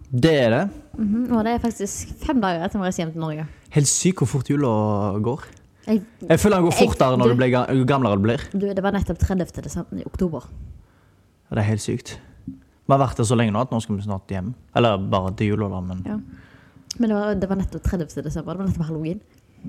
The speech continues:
Speaker 1: Det var faktisk det. Sykt. Det var halloween når vi kom her til.
Speaker 2: Jeg vet det.
Speaker 1: Hm. Ja, ja,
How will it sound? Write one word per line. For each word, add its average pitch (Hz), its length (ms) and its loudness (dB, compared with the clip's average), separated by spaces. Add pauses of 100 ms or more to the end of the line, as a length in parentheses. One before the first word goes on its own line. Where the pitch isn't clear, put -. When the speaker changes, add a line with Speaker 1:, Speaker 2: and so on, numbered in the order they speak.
(460)
Speaker 1:
Det 143 100 -6
var 113 140 -6
faktisk 160 240 -10
det. - 80 -10 (560)
Sykt. - 380 -8 (420)
Det 139 80 0
var 139 140 4
halloween 123 260 2
når 139 80 0
vi 113 80 2
kom 98 240 0
her 90 160 -2
til. - 80 0
Speaker 2:
Jeg 247 140 -2
vet 247 80 -6
det. 277 100 -4 (1160)
Speaker 1:
Hm. 120 160 2 (1500)
Ja, 175 140 4
ja, 160 120 2